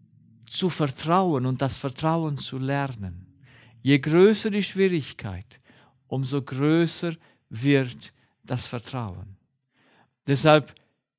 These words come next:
lasst uns wissen, jede, jedes Leid, jede Anfechtung, jede Versuchung, die in unser Leben kommt, ist nicht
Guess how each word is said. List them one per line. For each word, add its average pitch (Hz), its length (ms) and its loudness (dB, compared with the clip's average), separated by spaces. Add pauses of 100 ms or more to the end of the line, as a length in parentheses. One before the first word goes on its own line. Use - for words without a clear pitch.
(600)
lasst 165 340 2
uns 160 280 -4
wissen, 127 460 -2
jede, 180 720 4 (320)
jedes 165 520 2
Leid, 101 720 -6 (340)
jede 151 400 6
Anfechtung, 139 1040 -2 (380)
jede 135 180 4
Versuchung, 175 880 -2 (420)
die 147 80 2
in 165 60 2
unser 160 200 4
Leben 151 560 2 (140)
kommt, - 800 -14 (600)
ist - 560 2 (320)
nicht 131 840 -4